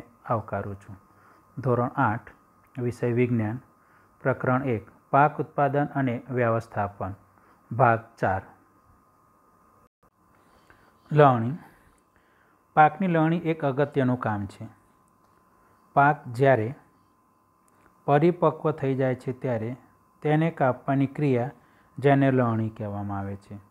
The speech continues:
લણણી દરમિયાન કાં તો છોડને ખેંચીને ઉખાડી લેવામાં આવે છે અથવા તેને જમીનથી નજીકના અંતરેથી કાપી લેવામાં આવે છે. એક અનાજ પાકને પરિપક્વ થતાં ત્રણથી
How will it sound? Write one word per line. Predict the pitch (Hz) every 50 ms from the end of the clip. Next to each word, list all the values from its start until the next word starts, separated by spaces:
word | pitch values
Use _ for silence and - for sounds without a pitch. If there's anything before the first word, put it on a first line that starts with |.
| _ _ _ _ _ _ _ _ _ _ _ _ _ _ _ -
લણણી | - 127 135 131 131 135 143 147 135 143
દરમિયાન | 135 127 139 147 139 117 110 110 - - _ _ _ _ _ _ _ _ _ _ _ _ _ -
કાં | - 143 143 139
તો | 160 165
છોડને | 160 165 - 151 143 143 151 151 151 151 151 -
ખેંચીને | - 143 131 123 123 - 165 156 151
ઉખાડી | 143 131 - - - 139 147 151
લેવામાં | 147 143 143 143 143 139 139 139 139
આવે | 135 135 135
છે | - - 143 139 143 - - _ _ _ _ _ _
અથવા | - 190 190 - - 131 110 104 - -
તેને | 156 143 143 147 147 143
જમીનથી | 123 139 135 139 151 165 165 147 - - 165 170 175 151
નજીકના | 135 139 135 131 - 165 151 - 165 156 160 151 143
અંતરેથી | 131 131 127 127 143 143 139 135 135 - 143 139 147 147 - _
કાપી | - - 139 127 - - 135 123
લેવામાં | 117 113 107 107 107 107 107 107 104
આવે | 98 98 101 101
છે. | 98 - - 104 101 - - _ _ _ _ _ _ _ _ _ _ _ _ _ _ _ _ _ _ _ _ _ -
એક | - 156 170 175 175 170
અનાજ | 156 156 160 160 165 156 - - _
પાકને | - 151 143 143 143 - 127 120 131 151 - - _ _ _ _ _ _ _ _ _ _ -
પરિપક્વ | - 151 151 156 165 170 160 - - 151 139 - - 151 143
થતાં | - - 156 143 - 123 110 110 - - _ _ _ _ -
ત્રણથી | - 139 139 143 139 - - 160 135